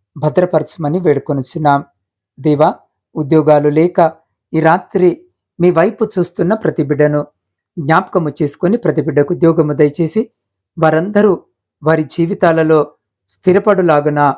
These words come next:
ఆశీర్వదించమని వేడుకొనుచున్నాం. దేవా, విద్యార్థిని విద్యార్థుల కొరకు ప్రార్థిస్తున్నాం. అయ్యా, బిడ్డలు విద్యను అభ్యసించుండగా కావలసిన మంచి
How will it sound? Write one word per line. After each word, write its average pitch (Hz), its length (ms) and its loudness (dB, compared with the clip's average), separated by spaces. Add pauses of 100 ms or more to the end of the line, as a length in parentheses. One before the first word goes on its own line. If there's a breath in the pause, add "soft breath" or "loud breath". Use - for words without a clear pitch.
(420)
ఆశీర్వదించమని 156 1000 -2
వేడుకొనుచున్నాం. 143 840 -2 (640)
దేవా, 147 320 2 (480)
విద్యార్థిని 156 640 -2 (440)
విద్యార్థుల 165 580 0
కొరకు 156 300 -4
ప్రార్థిస్తున్నాం. 143 800 -2 (580)
అయ్యా, 156 220 2 (480)
బిడ్డలు 151 380 0
విద్యను 160 320 0 (220)
అభ్యసించుండగా 156 760 -2 (560)
కావలసిన 185 540 0 (520)
మంచి 185 340 -2